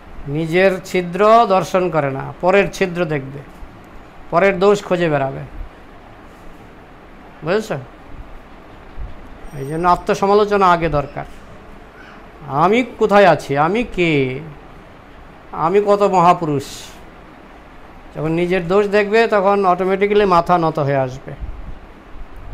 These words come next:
"যোগ্যতা বিচারে কিছু নাহি পাই, তোমারও করুণা সার।"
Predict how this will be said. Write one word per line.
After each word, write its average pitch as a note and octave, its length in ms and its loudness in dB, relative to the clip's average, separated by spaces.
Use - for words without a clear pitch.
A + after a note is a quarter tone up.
"যোগ্যতা E3 460 0
বিচারে F#3 480 4
কিছু F#3 300 -2
নাহি F#3 260 2
পাই, F3+ 560 6
তোমারও F3+ 340 2
করুণা E3 400 -2
সার।" C#3 360 0